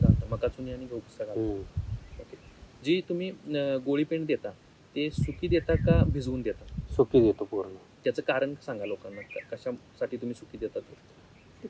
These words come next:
Speaker 2: खाया बरं वाटतंय. ती वल्ली असली कसं चटकन खत सपवून मोकळे होते ती. ते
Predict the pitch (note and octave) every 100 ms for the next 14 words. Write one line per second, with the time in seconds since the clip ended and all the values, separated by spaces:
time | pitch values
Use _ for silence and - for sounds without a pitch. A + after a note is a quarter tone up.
0 | - D3 D3+ D3+ C#3 C3 B2 - A#2+ A2
1 | C3 C3 B2+ B2+ C3 C#3 C3 A#2+ A#2 A2
2 | - - - - - B2 - B2+ - B2
3 | A#2 - A#2 A#2+ A2+ A2 G#2+ G#2+ G2+ G#2
4 | - A2+